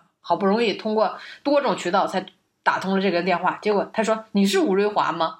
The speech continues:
？”“我才是啊。”对方竟然很不耐烦地说：“我工作很忙，我忙着呢。”然后呢，就把他电话给挂了。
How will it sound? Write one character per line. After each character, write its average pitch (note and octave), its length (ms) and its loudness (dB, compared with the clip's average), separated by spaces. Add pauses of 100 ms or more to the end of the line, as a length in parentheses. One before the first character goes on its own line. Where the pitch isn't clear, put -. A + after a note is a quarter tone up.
(120)
？”“我 G3 220 2
才 G3 220 -2
是 E4 200 -2
啊。” G#3+ 260 -2 (320)
对 F#4+ 160 0
方 D4+ 220 0
竟 E4+ 100 -2
然 D4 100 0
很 G3+ 160 -4
不 G#3 120 -2
耐 D4+ 160 -2
烦 F3+ 180 -2
地 G3+ 80 -4
说 G#3+ 160 -4
：“我 D#3 80 0
工 C#4 140 0
作 D4+ 100 0
很 E3 140 -4
忙， E3+ 180 0
我 F#3+ 80 -2
忙 D3+ 240 -4
着 C4 80 0
呢。” G3 140 -4 (840)
然 F#3 140 -2
后 C4 140 -2
呢， G3 120 -2
就 G3+ 120 -6
把 D#3+ 80 0
他 F3 100 -4
电 G#3+ 160 -2
话 G3+ 140 0
给 - 80 -10
挂 A#3+ 260 0
了。 - 160 -14